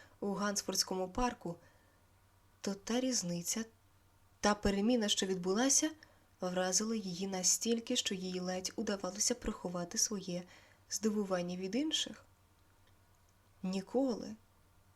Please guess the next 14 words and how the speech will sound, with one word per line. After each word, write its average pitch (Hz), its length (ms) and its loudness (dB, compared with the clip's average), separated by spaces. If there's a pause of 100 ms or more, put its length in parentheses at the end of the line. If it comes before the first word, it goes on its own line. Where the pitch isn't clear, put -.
(140)
навіть 214 340 2
у 214 80 0
компанії 240 540 6
найближчих 233 720 4
друзів 220 460 4
у 202 40 -2
Недерфілді 175 800 -2 (640)
чи 202 120 0
в 185 60 -2
оточенні 190 460 -2
поважних 190 600 0
персон 180 580 -2
у 180 100 -6
Розінгсі, 190 680 0